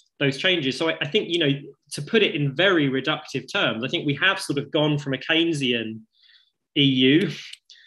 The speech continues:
I mean, it wasn't the E U at that time, but a Keynesian E E C, to a neoliberal E U. And, you know, the, the, the crucial moment here when the E U is sort of refounded in a way is the,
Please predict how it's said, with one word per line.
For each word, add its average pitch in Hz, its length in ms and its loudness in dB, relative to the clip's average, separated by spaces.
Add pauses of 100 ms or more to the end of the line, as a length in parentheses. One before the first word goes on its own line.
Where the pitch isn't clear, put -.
(100)
I - 40 -10
mean, 131 160 0
it 135 60 0
wasn't 143 180 2
the 123 120 -2
E 135 100 4
U 139 120 4
at 135 60 -2
that 117 160 -6
time, 135 320 -4
but 131 180 -4
a 135 40 -12
Keynesian 131 760 0
E 131 200 0
E - 20 -8
C, 147 420 0 (440)
to 143 180 2
a 139 40 4
neoliberal 127 880 -2 (180)
E 123 60 0
U. 101 460 -4 (120)
And, 147 380 4 (300)
you 151 100 0
know, 135 140 4
the, 147 160 2
the, 147 180 -2
the 147 160 -4
crucial 160 560 2
moment 165 380 2
here 131 160 -2
when 131 200 -2
the 131 100 -2 (120)
E 151 60 4
U 156 160 2
is 151 100 0
sort 147 160 -4
of 135 60 -10
refounded 185 1000 -2
in 107 140 -8
a 101 60 -12
way 98 440 -14 (800)
is 165 220 6
the, 147 140 2